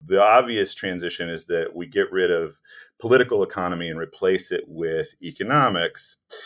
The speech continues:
But I think also now when we use the term economic thought, w-, it's essentially used as a way to claim the prehistory of economics when you want it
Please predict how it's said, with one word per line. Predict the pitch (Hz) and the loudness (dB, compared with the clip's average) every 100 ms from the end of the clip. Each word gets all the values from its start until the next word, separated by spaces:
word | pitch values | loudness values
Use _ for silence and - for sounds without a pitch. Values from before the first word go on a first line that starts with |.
| - - - - | -18 -16 -16 4
But | 120 117 | 6 6
I | |
think | 113 127 107 - | 4 0 -4 0
also | 113 135 - 117 107 101 101 87 _ _ _ - | 4 4 4 4 6 6 4 0 _ _ _ -10
now | 110 113 120 120 | 0 4 4 4
when | 104 104 | 2 -2
we | 101 | -4
use | 101 95 | -6 -8
the | 92 | -8
term | - 92 90 | -6 -6 -6
economic | 90 87 90 82 78 78 - | -8 -10 -8 -8 -8 -10 -14
thought, | - - 185 117 80 - - _ - 139 - - _ | -8 0 2 2 2 -4 -12 _ -20 -18 -18 -20 _
w-, | 107 107 - | -18 -16 -8
it's | 135 131 | -6 -4
essentially | - 139 143 139 123 113 | 0 2 2 -2 -4 -6
used | 104 107 113 110 101 - | -6 -6 -6 -6 -8 -4
as | 101 98 101 | 0 0 -2
a | 90 | -4
way | 92 101 98 92 | 0 2 2 0
to | - 101 | -6 -12
claim | - - 127 123 139 139 135 135 131 110 _ _ _ _ _ - | -12 -8 -2 0 0 0 -2 -2 -6 -10 _ _ _ _ _ 0
the | 104 | 0
prehistory | - - 139 139 139 123 113 - 101 92 | 0 -6 -2 0 0 0 -2 -4 -4 -4
of | 87 | -4
economics | 92 92 85 76 78 - - - - - - 143 - _ | -8 -6 -6 -6 -6 -8 -10 -12 -14 -18 -20 -18 -20 _
when | 98 117 127 120 | 2 6 6 4
you | 110 | 0
want | 101 123 151 147 | 2 4 4 4
it | 92 - | -2 -2